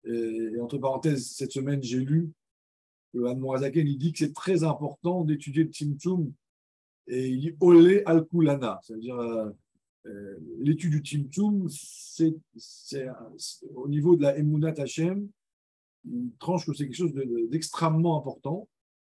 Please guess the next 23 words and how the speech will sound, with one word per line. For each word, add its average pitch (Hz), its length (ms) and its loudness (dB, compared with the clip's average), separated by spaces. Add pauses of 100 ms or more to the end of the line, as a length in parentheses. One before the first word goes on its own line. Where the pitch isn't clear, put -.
(360)
Dans 143 240 4
ce 233 140 2
Tzimtzum-là, 165 1000 0
dans 160 120 -4
ce 160 140 -4
monde-là, 143 340 -2
il 196 80 -2
y 190 40 0
a 185 40 0
des 160 220 4
anges 202 120 0
qu'on 165 120 -2
appelle 170 260 -2
les 147 140 -2 (1300)
Karvaïm 147 560 0
ou 135 60 -4
Krevai-, 139 540 -4
Kervaïm, 151 520 -2 (480)
faut 123 100 -2
que 117 60 0
je 123 80 -2
revoie 135 340 2
la 110 380 -2